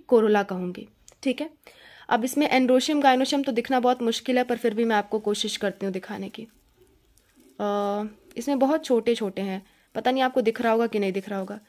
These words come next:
क्या ये आपको दिख रहा है, ये छोटा सा पार्ट,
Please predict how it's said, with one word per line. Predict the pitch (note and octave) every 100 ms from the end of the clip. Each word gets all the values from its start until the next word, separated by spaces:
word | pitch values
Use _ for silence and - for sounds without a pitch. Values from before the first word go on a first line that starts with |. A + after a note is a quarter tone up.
| _ _ _
क्या | C4
ये | C4
आपको | C#4 C4+ C#4
दिख | B3+
रहा | B3+ A3+
है, | C4 - _ _ -
ये | A3+
छोटा | B3 G#3+ G#3+
सा | G#3+
पार्ट, | G#3 F#3+ G3+